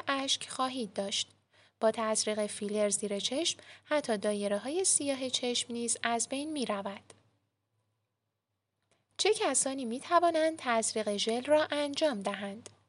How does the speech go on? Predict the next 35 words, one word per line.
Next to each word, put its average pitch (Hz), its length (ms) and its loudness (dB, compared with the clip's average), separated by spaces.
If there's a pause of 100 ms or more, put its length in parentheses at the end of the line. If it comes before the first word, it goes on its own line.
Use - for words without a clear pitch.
(1300)
افرادی 440 460 8
که 381 100 4
تمایل 262 520 0
به 269 120 2
رفع 294 380 0
چین 320 240 -2
و 302 60 0
چروک 277 420 -4
و 233 100 2
خطوط 226 480 -4
سیاه 226 480 2
زیر 208 260 -2
چشم 202 360 -2
خود 202 240 -4
دارند، 220 500 -2 (320)
کاندید 285 460 0 (100)
تزریق 226 640 0
ژل 262 280 0
هستند. 202 600 -4 (460)
در 220 160 2
صورتی 220 440 2
که 208 140 -2
دارویی 214 400 2
مصرف 214 540 2
می‌کنید 202 540 -4 (280)
و 254 100 4
یا 330 140 2
بیماری 226 480 0
دارید، 233 420 0
حتماً 277 580 -2
پزشک 214 520 -2
را 262 140 -2
در 247 260 0
جریان 254 500 0
بگذارید. 196 680 -4